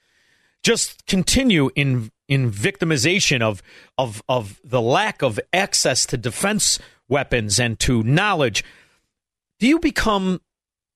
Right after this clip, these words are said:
what do you think of your years in government? Does it all seem,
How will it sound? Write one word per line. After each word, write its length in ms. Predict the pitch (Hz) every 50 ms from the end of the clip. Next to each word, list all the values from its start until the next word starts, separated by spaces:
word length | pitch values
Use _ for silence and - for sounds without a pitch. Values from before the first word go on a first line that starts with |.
| _ _ _
what 100 | 190 262
do 60 | 311
you 80 | 320 320
think 260 | - - 185 170 151
of 140 | 147 120 104
your 120 | 123 123
years 320 | 117 110 113 117 113 104 113
in 120 | 110 104
government? 420 | 95 110 104 95 101 95 92 87 -
Does 140 | 147 127
it 80 | 156 175
all 160 | 214 226 208
seem, 420 | - - - 214 202 196 196 180